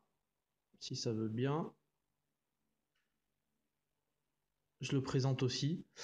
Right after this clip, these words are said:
Si ça dégueule en termes de longueur de trop, vous en enlevez, mais alors franchement pas énorme, comme là moi j'ai le souci. Euh, je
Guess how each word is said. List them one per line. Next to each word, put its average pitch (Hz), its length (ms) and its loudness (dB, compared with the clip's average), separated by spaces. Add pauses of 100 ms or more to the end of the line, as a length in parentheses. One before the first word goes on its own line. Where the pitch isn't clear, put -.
(340)
Si - 260 2
ça 196 180 8
dégueule 185 640 10 (200)
en 135 120 4
termes 156 300 8
de 139 80 6
longueur 151 760 6 (500)
de 127 160 4
trop, 151 540 2 (380)
vous 131 200 2
en 160 120 4
enlevez, 165 360 6
mais 131 120 6
alors 113 260 2
franchement 143 760 0
pas 131 120 6
énorme, 135 440 4
comme 123 240 2
là 127 120 6
moi 131 180 4
j'ai 120 120 2
le 110 60 2
souci. 151 540 0 (600)
Euh, 117 600 4 (160)
je - 140 -2